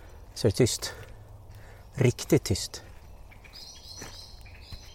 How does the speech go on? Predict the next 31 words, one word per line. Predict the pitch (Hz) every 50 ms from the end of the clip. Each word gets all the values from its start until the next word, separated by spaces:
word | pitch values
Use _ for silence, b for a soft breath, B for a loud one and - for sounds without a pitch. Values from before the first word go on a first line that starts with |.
| - - - - - - - -
<laughs> | 508 466 - - 508 453 - - - - - - -
Men | - 113 120 120 120 - -
bara | - 123 131 123 117
för | - 143
jag | 127 113
kommer | - - 131 120 123 117
här | 117 110
med | 107 107 -
Flingan | - 117 110 113 127 113 95 101 - b b b b b b b b b b
så | - - - 113
blir | 101 110
ju | 113
fåglarna | 104 - 120 110 101 107 107 107 110
upprörda | 110 - - - - 127 120 117 104 101
förstås. | - 110 - - - - - - - - - b b b b b b b
Flingan, | - 165 147 127 120 120 135 139 - -
kan | - 160 151 143
du | 156 160
vifta | 165 175 160 196 165 - - - 147
med | 135 135 135
någon | 135 131
typ | - 131 117 -
av | 127 117 104
vit | 113 117 113 - -
flagg | - - 165 185 123 120 113 110
så | - - 123
de | 120 123
vet | 117 143 147 135 -
att | 139 117
du | - 131 123
inte | 113 - - - 107 104 101 95